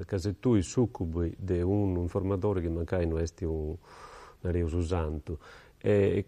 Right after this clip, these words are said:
e, benzone in questo senso vudi meda particolare, poiché che stravolge che sia il principio antropologico, cioè issus informatori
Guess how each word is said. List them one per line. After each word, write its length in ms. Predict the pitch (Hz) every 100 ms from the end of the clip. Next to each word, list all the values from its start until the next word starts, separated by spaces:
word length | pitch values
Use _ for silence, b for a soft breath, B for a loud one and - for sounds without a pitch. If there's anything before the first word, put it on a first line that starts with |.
| -
e, 720 | - 104 101 98 95 92 92
benzone 360 | 92 131 127 160
in 40 |
questo 260 | - 110 117
senso 380 | 110 147 - 95
vudi 720 | 90 117 135 107 95 92 87 90
meda 340 | 110 143 131
particolare, 560 | 117 95 110 113 139 107
poiché 240 | 90 -
che 160 | 92 87
stravolge 540 | 95 98 110 120 95
che 200 | 90 87
sia 280 | 85 90 95
il 80 | 85
principio 760 | 92 98 - 107 90 95 90
antropologico, 840 | 87 90 87 98 98 80 80 - 82
cioè 160 | -
issus 360 | 104 127 - 90
informatori 640 | 85 107 101 113 147 127